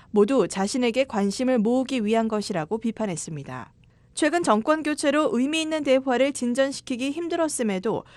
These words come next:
관심을 받기 위해 영국 여왕과 만찬을 했고 블라디미르 푸틴 러시아 대통령과의 만남이 국내적으로 분노를 자아내도 관심이 증폭된다는 사실만을 즐긴다는 것입니다.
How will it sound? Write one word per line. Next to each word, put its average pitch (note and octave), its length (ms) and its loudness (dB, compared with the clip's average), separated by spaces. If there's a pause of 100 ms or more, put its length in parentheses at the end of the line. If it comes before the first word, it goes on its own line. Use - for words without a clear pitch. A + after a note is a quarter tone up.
(160)
관심을 B3 440 2
받기 B3+ 320 -2
위해 G#3 460 0
영국 A3+ 360 0
여왕과 A3+ 520 2
만찬을 G3+ 480 0
했고 F3+ 380 -2 (320)
블라디미르 C#4 500 2
푸틴 D#4 380 -4
러시아 A3 360 2
대통령과의 C4+ 640 -2
만남이 F3+ 540 -2 (340)
국내적으로 A#3+ 760 2
분노를 D4 440 0
자아내도 G#3+ 640 0 (220)
관심이 G#3+ 500 -2
증폭된다는 B3+ 880 0
사실만을 A3 640 0
즐긴다는 A3+ 640 -2
것입니다. E3+ 640 -6